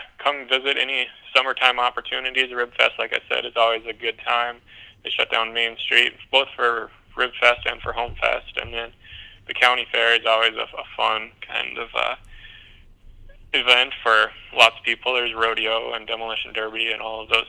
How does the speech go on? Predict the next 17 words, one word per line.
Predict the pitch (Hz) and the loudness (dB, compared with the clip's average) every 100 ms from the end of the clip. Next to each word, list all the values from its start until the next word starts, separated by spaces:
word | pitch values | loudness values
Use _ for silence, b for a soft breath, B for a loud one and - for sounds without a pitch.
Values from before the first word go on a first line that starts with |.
| - | -6
things. | 120 117 113 | -6 -6 -14
And | - - | -18 -4
so | 60 62 - | -2 -2 -4
come, | - 64 - _ - - | -8 -8 -16 _ -20 -8
come | 131 135 | -2 2
visit | 180 180 | 4 6
us, | 180 - - | 4 2 -2
come | 120 110 | -2 0
check | - - | -2 -2
us | - 156 | 2 6
out. | 156 156 - - | 6 4 -6 -16
If | 127 | -10
you're | 120 113 | -4 -2
looking | 117 - - | -2 -6 -6
for | 117 | -6
a | |
job, | 117 131 147 147 | 0 4 4 2